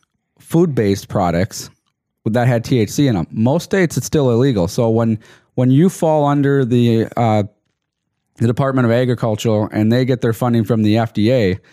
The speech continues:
and you put a cannabinoid, even C B D,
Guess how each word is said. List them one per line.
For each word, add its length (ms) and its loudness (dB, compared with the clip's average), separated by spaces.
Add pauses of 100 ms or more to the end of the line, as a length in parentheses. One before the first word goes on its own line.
(500)
and 180 2
you 100 4
put 360 -4
a 80 -2
cannabinoid, 680 0
even 240 2
C 200 0
B 80 2
D, 280 2